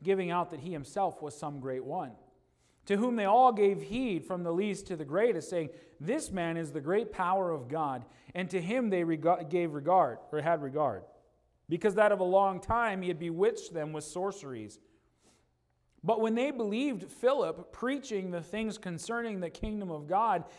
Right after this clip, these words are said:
and the name of Jesus Christ, they were baptized, both men and women. All right, so here's this guy who has control over people, and he has power over these people, and they gave great regard to these pe-,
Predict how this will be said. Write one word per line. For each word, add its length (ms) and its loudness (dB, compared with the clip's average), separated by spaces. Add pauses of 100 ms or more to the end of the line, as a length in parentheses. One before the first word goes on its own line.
(160)
and 180 -2
the 60 -2
name 360 0
of 160 -2
Jesus 480 -8
Christ, 480 0 (320)
they 260 8
were 140 2
baptized, 760 2
both 280 2
men 200 -2
and 200 -4
women. 320 -4 (500)
All 80 2
right, 180 4
so 100 -6
here's 220 -2
this 200 -8
guy 480 8 (320)
who 100 0
has 300 0
control 640 4
over 240 0
people, 540 -2
and 120 0 (280)
he 140 -2
has 200 2
power 480 4
over 260 2
these 200 -6
people, 440 0
and 100 -2
they 100 0
gave 260 0
great 280 2
regard 600 4
to 80 -4
these 240 -6
pe-, 260 -8